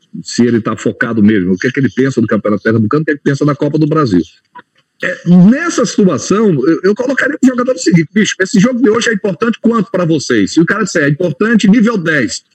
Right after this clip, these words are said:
tá bom. E o jogo de quarta? Pra direção do clube é importante nível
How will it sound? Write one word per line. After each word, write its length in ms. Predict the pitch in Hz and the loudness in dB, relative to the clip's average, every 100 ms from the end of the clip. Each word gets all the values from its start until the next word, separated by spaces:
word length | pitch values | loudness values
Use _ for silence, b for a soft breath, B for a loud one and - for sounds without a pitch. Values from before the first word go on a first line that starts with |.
| _ _ | _ _
tá 120 | 160 165 | -4 0
bom. 180 | 139 | 2
E 40 | 208 | 4
o 80 | 208 | 4
jogo 220 | 269 220 | 2 0
de 80 | 240 | 0
quarta? 500 | 208 160 123 - - _ _ _ _ _ _ _ _ _ - | 0 -2 -4 -6 -6 _ _ _ _ _ _ _ _ _ -6
Pra 240 | 196 226 220 | -2 0 2
direção 500 | 180 190 180 202 185 | 2 0 0 0 2
do 120 | 190 | 2
clube 260 | 220 226 | 2 2
é 40 | 262 | 0
importante 440 | 262 254 262 269 269 | 0 -2 -2 0 4
nível 300 | 294 330 | 4 2